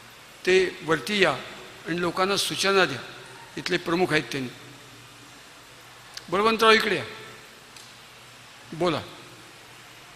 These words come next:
ए,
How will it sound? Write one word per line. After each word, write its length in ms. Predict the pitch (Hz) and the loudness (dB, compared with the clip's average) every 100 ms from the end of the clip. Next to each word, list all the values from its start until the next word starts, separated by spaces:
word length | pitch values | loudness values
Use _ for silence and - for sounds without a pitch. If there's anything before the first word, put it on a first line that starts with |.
| - - - - - - - - - - - - - - - - - - - - | -20 -20 -20 -20 -20 -20 -20 -20 -20 -20 -20 -20 -20 -20 -20 -20 -20 -20 -4 4
ए, 220 | 214 226 | 10 10